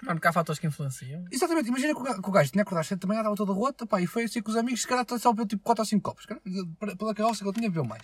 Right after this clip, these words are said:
Speaker 1: <laughs> Exato.
Speaker 2: Mas imagina que se calhar um dia normal dele não ficava assim. Estás a ver? E foi
Speaker 1: Certo,
Speaker 2: bebendo.
Speaker 1: certo.
Speaker 2: E o corpo dele deve ser outro sintoma mais, que acontece às vezes.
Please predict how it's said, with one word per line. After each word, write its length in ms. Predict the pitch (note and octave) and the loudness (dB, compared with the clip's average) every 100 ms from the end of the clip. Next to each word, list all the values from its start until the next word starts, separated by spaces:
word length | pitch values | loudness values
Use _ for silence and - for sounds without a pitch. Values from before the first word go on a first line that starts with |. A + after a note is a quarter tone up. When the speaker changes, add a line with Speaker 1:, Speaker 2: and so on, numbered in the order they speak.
| - | -2
Speaker 1:
<laughs> 80 | - | 6
Exato. 380 | F3+ D#3 C3 - - - - _ - A3+ | 6 6 2 -4 -10 -16 -16 _ -2 2
Speaker 2:
Mas 160 | C4+ | 6
imagina 320 | D#4 C#4 F#3 | 8 8 8
que 60 | D3+ | 8
se 40 | |
calhar 160 | - D#3+ | 8 6
um 20 | |
dia 100 | F3 | 8
normal 300 | F#3+ E3+ D3+ | 6 8 6
dele 140 | C#3+ F3 | 4 0
não 80 | |
ficava 240 | G#3 A#3+ A#3 | 2 6 6
assim. 320 | C4 B3 G#3 - _ _ | 4 -2 -6 -10 _ _
Estás 160 | - D#3 | -2 2
a 40 | |
ver? 60 | F#3 | 4
E 40 | |
foi 120 | G#3+ C4+ | 2 2
Speaker 1:
Certo, 100 | A#3+ | 4
Speaker 2:
bebendo. 180 | A#3 C#3+ | 4 2
Speaker 1:
certo. 140 | - D#3 | -2 -4
Speaker 2:
E 60 | |
o 60 | D#3 | 2
corpo 240 | G3+ F#3 | 2 4
dele 160 | G3 A3+ | 4 2
deve 120 | A3+ | 2
ser 80 | A#3+ | 0
outro 160 | A#3+ A#3+ | -2 -2
sintoma 220 | B3 C#4+ | 0 4
mais, 140 | B3+ | 2
que 80 | - | 0
acontece 400 | G#3 C#4 D#4+ B3 | -4 0 0 2
às 60 | F3+ | 0
vezes. 180 | D#3 | 0